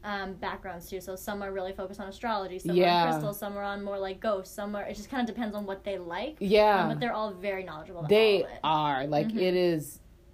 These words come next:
Speaker 2: it's, I tell people to go there. It's literally my favorite crystal store that's
Speaker 1: Me
Speaker 2: in the
Speaker 1: too.
Speaker 2: region.
Speaker 1: Me
Speaker 2: And
Speaker 1: too.
Speaker 2: they just have so much just really dope,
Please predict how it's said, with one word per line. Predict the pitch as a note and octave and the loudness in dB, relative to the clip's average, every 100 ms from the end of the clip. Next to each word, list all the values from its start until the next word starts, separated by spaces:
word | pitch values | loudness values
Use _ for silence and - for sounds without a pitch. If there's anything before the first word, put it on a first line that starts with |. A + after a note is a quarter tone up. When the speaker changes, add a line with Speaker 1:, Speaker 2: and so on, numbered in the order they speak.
| - - | -10 0
Speaker 2:
it's, | F3 E3+ - D3+ - C#3+ | 0 0 -6 -8 -6 -2
I | D3+ E3 | 0 2
tell | F#3+ E3 | 2 0
people | G3 E3 F3 | 0 -2 -2
to | E3+ | 2
go | D#3+ D#3+ | 2 4
there. | E3 | 4
It's | D3 C#3+ | 2 0
literally | D3+ D#3+ D#3+ | 0 2 2
my | D3 C#3+ | 2 0
favorite | D3 D#3+ D3+ C#3+ | 2 0 0 -2
crystal | E3+ D#3+ D#3+ | -2 -2 -4
store | D3+ - D3 | -4 0 2
that's | D3 C#3 | 2 0
Speaker 1:
Me | C#3+ | 0
Speaker 2:
in | C#3+ | 2
the | C#3+ | 0
Speaker 1:
too. | C#3+ | 2
Speaker 2:
region. | D3+ D#3+ F#3 F#3+ G#3+ A3+ - - - | 0 2 4 4 2 -4 -10 -18 -16
Speaker 1:
Me | G#3 | 0
Speaker 2:
And | E3 D#3+ | 2 4
Speaker 1:
too. | D#3 | 2
Speaker 2:
they | |
just | D#3 D#3+ | 4 0
have | - D#3+ D3 | 2 2 2
so | D3 - D3+ | 0 0 2
much | D#3 D3 D3 | 2 -2 -2
just | - D3 D3 | -4 -4 -2
really | D3 D3+ D3+ | -2 0 0
dope, | C#3+ D3 C#3+ C#3 | 0 0 0 -2